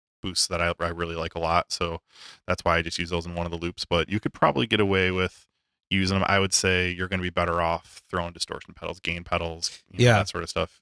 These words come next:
Speaker 1: in those loops.
Speaker 2: Yeah, is there, uh, is there a pedal board on the market that, y-, in your opinion, it, everything sounds good on it, or at least, you know, usable for maybe, like, a live?
Speaker 1: Well, I would say, uh, the thing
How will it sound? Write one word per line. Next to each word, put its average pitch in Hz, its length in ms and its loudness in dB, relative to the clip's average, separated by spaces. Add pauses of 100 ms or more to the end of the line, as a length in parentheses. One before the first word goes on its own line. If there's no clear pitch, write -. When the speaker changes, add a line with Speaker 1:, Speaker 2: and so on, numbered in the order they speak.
Speaker 1:
in 98 140 -4
those 87 180 -4
loops. 82 400 -8
Speaker 2:
Yeah, 160 120 6
is 185 200 4
there, 240 260 0
uh, 151 80 -12 (100)
is 190 200 -4
there 233 100 2
a 175 60 -2
pedal 160 240 6
board 160 320 2
on 131 80 0
the 117 80 0
market 120 540 -2 (240)
that, 107 160 0
y-, 113 160 -10
in 117 100 4
your 135 160 6
opinion, 117 600 4
it, 117 160 0 (100)
everything 123 920 2
sounds 107 300 2
good 113 220 -2
on 123 120 0
it, 131 140 -4 (140)
or 110 160 2
at 113 80 0
least, 120 280 4 (120)
you 120 100 0
know, 110 60 2
usable 113 440 0
for 107 220 -4
maybe, 107 240 -4
like, 101 220 -10
a - 20 -6
live? 104 260 -4 (440)
Speaker 1:
Well, 120 160 10
I 107 120 8
would 135 140 4
say, 113 520 4 (460)
uh, 95 360 -6
the 95 80 -20
thing 104 420 -2